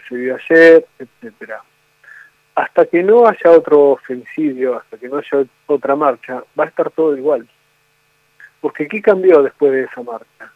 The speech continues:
¿Qué va a cambiar? Lamentablemente te lo puedo decir, no va a cambiar nada. No va a cambiar nada. Este,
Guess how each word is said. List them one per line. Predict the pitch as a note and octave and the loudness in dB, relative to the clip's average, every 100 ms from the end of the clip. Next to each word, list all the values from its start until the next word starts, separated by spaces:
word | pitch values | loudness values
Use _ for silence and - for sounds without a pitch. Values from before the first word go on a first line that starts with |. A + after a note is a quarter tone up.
| _ | _
¿Qué | F#3 F#3 | -2 2
va | F3+ E3+ | 4 2
a | |
cambiar? | D3 C3+ C3 B2+ A2 - _ _ _ _ _ _ _ - | 2 -4 -4 -8 -8 -10 _ _ _ _ _ _ _ -14
Lamentablemente | C3 C3+ D#3 E3 D#3 F3 E3+ | -10 -4 0 2 2 -2 -6
te | D3 | -4
lo | |
puedo | C3 C#3+ C3+ | 0 0 0
decir, | C3 C#3 A#2 | -4 -8 -8
no | D3 | -8
va | E3 | -4
a | |
cambiar | E3 D#3 C#3+ | -2 -2 -6
nada. | A#2+ G#2+ G2+ _ _ _ _ _ _ _ _ _ _ _ _ - | -8 -10 -14 _ _ _ _ _ _ _ _ _ _ _ _ -2
No | D3+ | 2
va | E3 | 2
a | |
cambiar | D3+ C3+ B2 | 2 -2 -4
nada. | A#2+ G#2 G#2 _ - _ _ _ | -6 -14 -18 _ -20 _ _ _
Este, | B2 - _ C3 A#2+ A#2 | -16 -16 _ -6 -6 -8